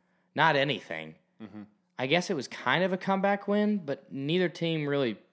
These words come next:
Speaker 1: played, like, out of their minds. They were playing the K-State backup quarterback.
Speaker 2: Who's honestly doing better.
Speaker 1: Oh, well, yeah, this week he looked great.
Speaker 2: I mean,
Speaker 1: Absolutely just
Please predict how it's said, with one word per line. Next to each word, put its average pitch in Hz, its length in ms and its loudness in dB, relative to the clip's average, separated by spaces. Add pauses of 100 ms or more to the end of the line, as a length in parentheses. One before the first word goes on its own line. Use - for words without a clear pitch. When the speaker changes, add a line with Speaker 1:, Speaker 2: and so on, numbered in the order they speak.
Speaker 1:
played, 123 280 0
like, 98 200 -2 (320)
out 123 140 4
of 113 40 -4
their 107 80 -2
minds. 101 400 0
They 110 80 -2
were 127 100 -2
playing 143 300 0
the 117 80 -4
K-State 131 720 -4
backup 113 440 -2
quarterback. 101 640 -6 (760)
Speaker 2:
Who's 107 300 -6
honestly 95 560 -6
doing 90 360 -10
better. 87 360 -8 (280)
Speaker 1:
Oh, 101 200 -4
well, 78 100 -8
yeah, 87 240 0
this 107 240 -6
week 78 160 -12
he 80 100 -10
looked 78 340 -12
great. 92 320 -2
Speaker 2:
I - 40 -20
mean, - 100 -20
Speaker 1:
Absolutely 92 440 -4
just 87 260 -10